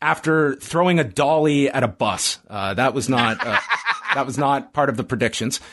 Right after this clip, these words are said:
Uh, Brock Lesnar has an M M A fight. Uh, myself, Mouth, and Wei said unlikely. He would not fight. N X T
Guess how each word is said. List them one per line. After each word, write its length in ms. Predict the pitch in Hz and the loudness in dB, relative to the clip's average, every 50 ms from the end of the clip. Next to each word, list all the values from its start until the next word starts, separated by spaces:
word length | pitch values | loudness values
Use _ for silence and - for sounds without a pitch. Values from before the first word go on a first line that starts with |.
| - - - - - _ _ _ _ _ - | -20 -20 -20 -20 -20 _ _ _ _ _ -2
Uh, 300 | 123 123 120 123 127 - - _ _ _ _ _ _ _ _ _ _ _ _ _ - | 0 0 2 2 2 0 -2 _ _ _ _ _ _ _ _ _ _ _ _ _ -10
Brock 300 | - 151 175 202 220 220 | -4 -2 0 0 0 0
Lesnar 580 | 170 156 175 196 220 190 180 226 226 233 226 220 | 0 0 2 2 0 0 0 0 0 0 0 -2
has 180 | 185 175 165 170 | -2 -2 0 0
an 80 | 160 143 - | -2 -2 -2
M 140 | 185 202 214 | -2 0 2
M 100 | 214 190 | 2 2
A 140 | 170 143 127 | 2 2 0
fight. 640 | - - - - 196 220 247 262 247 - - - - _ _ | -2 -4 -4 -2 0 2 2 0 0 -2 -4 -6 -6 _ _
Uh, 280 | - 131 123 127 123 - - _ _ _ - | -4 0 2 2 0 0 -4 _ _ _ -2
myself, 640 | 123 143 143 - - - 208 208 220 214 220 - - | 0 0 2 2 2 2 4 4 2 2 0 -2 -2
Mouth, 320 | 151 147 165 180 190 175 - | 0 2 4 2 2 2 2
and 200 | 160 139 123 123 | 2 2 2 4
Wei 420 | 156 180 175 143 113 95 92 - _ - | 4 4 4 2 2 0 -4 -8 _ -8
said 260 | - - 151 131 123 - | -2 0 0 0 2 2
unlikely. 640 | 143 131 123 120 120 113 110 - 117 110 123 131 - _ | 2 2 4 4 2 2 0 -2 -4 -4 -4 -4 -6 _
He 100 | - 139 | -4 -2
would 160 | 139 135 120 | 0 0 2
not 300 | 120 120 131 147 165 165 | 2 2 4 2 2 0
fight. 400 | - - - 90 92 107 - - - _ _ _ _ _ _ _ _ _ _ _ _ _ _ _ _ _ _ _ _ _ _ _ _ _ - | -2 -6 -6 -4 -6 -6 -8 -12 -18 _ _ _ _ _ _ _ _ _ _ _ _ _ _ _ _ _ _ _ _ _ _ _ _ _ -2
N 160 | 180 208 262 | 0 0 2
X 280 | 285 285 285 - - | 2 2 0 0 -2
T 420 | - - 240 226 165 139 143 165 | 0 2 2 2 4 2 2 0